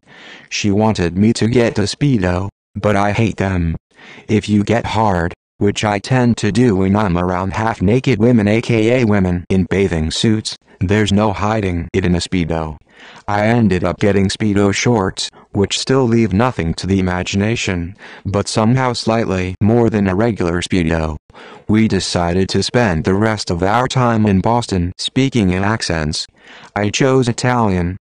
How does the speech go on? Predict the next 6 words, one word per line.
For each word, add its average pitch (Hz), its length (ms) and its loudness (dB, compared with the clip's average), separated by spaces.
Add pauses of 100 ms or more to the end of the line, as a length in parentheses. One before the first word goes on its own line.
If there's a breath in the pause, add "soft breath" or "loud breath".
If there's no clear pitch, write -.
(200)
of 95 200 -4
course, 113 520 -2 (260)
and 92 200 0
Hasty 104 500 0
chose 101 320 0
English. 104 580 0